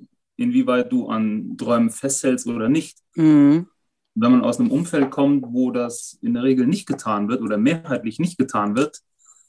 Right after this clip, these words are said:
Speaker 1: warum ist dann da so ein kleines schwarzes Schaf in der Familie oder ein, ein Kindchen, was es
Speaker 2: Ja.
Speaker 1: irgendwie schafft, genau das zu tun, obwohl es eigentlich entgegen jeglicher Prognose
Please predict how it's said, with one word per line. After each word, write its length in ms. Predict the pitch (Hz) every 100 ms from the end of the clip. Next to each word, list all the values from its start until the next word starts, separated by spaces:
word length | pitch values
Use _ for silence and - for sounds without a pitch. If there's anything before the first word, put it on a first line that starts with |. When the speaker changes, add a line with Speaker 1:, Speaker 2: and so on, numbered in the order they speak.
| _ -
Speaker 1:
warum 340 | 110 143 139
ist 120 | 139
dann 140 | 151 135
da 160 | 135 131
so 440 | 135 127 131 - - _ -
ein 200 | 156 170
kleines 340 | 143 151 151
schwarzes 460 | - - 135 135 139
Schaf 300 | - 139 151
in 100 | 156
der 80 | 147
Familie 480 | - 143 147 151 127
oder 220 | 123 120
ein, 540 | 131 139 143 143 139 - _ _ _ _ -
ein 240 | 135 160
Kindchen, 480 | - 160 - 160 131
was 140 | 139
es 80 | 139
Speaker 2:
Ja. 120 | 151
Speaker 1:
irgendwie 440 | 143 143 135 139 139 - 127
schafft, 460 | - - 170 - _ -
genau 320 | 123 143 -
das 260 | 147 147 -
zu 100 | 131
tun, 280 | 147 135
obwohl 240 | 107 113 131
es 120 | 131
eigentlich 480 | 123 123 120 - _ _ _ _ _ _ _ _ _ _ _ -
entgegen 1000 | 123 110 127 165 175 165 156 147 143 131
jeglicher 440 | 127 151 151 147
Prognose 840 | 135 131 - 139 156 127 117 107